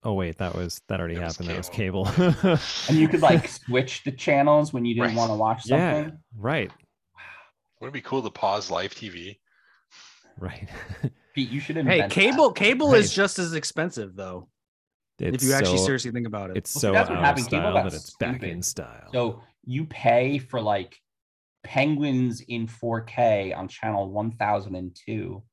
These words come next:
Speaker 3: and
Speaker 1: Mm-hmm.
Speaker 3: you're, you're paying for a lot of channels that you don't need.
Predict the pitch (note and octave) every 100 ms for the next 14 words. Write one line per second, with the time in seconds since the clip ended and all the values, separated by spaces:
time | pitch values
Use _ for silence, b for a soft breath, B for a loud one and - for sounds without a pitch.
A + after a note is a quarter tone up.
0 | _ - A#2+ G#2 G#2 - A2 D3 D3+ B2
1 | G2+ F#2 E2+ A#2+ A#2 G2 D#2+ - - -
2 | - - -